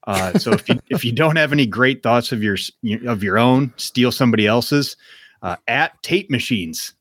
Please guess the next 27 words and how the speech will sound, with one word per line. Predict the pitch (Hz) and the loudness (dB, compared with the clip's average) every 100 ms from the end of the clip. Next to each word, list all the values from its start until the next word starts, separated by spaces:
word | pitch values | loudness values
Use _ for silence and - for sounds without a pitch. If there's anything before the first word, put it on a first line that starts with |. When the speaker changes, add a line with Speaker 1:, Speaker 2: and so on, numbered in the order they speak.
| _ | _
Speaker 1:
Tape. | - 160 147 - | -6 -4 -2 0
Speaker 2:
Oh, | 90 98 | 2 2
here | 87 | 2
we | 98 | 2
go. | 73 71 69 _ _ | 2 0 -2 _ _
Yeah. | - 65 82 92 _ _ _ _ _ _ | -8 -4 -4 -8 _ _ _ _ _ _
Speaker 1:
Lashley | 95 107 175 - 196 | -8 -2 -2 0 -2
Theory | 185 - 170 170 127 | -2 -2 0 2 2
was | 117 113 | 2 2
a | 107 | 0
big | 87 151 143 98 | 0 -2 -2 -2
boss | 127 139 - | 0 0 0
man | 139 135 | 0 2
Mountie | 101 98 143 143 156 | 0 0 0 -2 -4
SummerSlam | 131 - 139 135 - 127 120 101 | -4 0 0 0 -2 -2 -2 -2
match, | 101 110 - | -2 -4 -6
except | 104 117 104 | -8 -8 -6
no | 104 131 | -2 2
one | 139 127 | 2 2
goes | 123 123 - | 2 0 -2
to | 127 | -6
jail, | 90 113 127 135 | -4 -2 0 0
although | 131 110 113 | -2 -2 -2
someone | 104 - 135 143 135 | -4 -2 0 2 2
maybe | 117 120 117 | 2 2 0
should. | 113 - 87 80 - - - - - - - | -2 -4 -6 -8 -14 -20 -20 -20 -20 -20 -20
<laughs> | - | -16